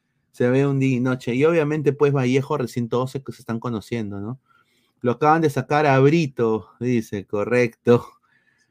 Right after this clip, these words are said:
Dice, "Señor, el narco no tiene derechos", correcto. Pineda, "Aquí va a pasar lo mismo de acá a cinco años si no hay buenas estrategias contra los inmigrantes".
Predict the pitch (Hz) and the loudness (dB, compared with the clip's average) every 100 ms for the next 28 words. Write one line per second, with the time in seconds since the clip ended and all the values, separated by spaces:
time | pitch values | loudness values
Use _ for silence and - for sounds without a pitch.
0 | _ 135 147 127 117 123 123 160 156 135 | _ -2 2 2 0 -2 0 2 2 2
1 | 127 147 156 151 147 139 151 151 139 131 | 0 -2 0 0 0 -2 -6 -2 -2 0
2 | 156 135 - 113 - 117 143 139 - 113 | 0 0 -4 -8 -4 -2 -2 -4 -2 -2
3 | 104 - 123 147 139 123 - 151 156 156 | -2 -4 -4 -2 -2 -4 -6 -2 -2 -2
4 | 135 143 143 143 139 156 147 135 123 135 | -4 -4 -2 0 -2 -2 -2 -2 -2 -6
5 | - 143 135 156 143 127 113 123 131 135 | -4 -4 0 0 2 0 -4 -6 -2 0
6 | 135 135 135 117 110 123 131 135 123 120 | -2 -2 -6 -6 -4 -6 -8 -6 -4 -2
7 | 117 113 110 113 120 110 107 104 | -4 -6 -4 -2 -2 -4 -8 -12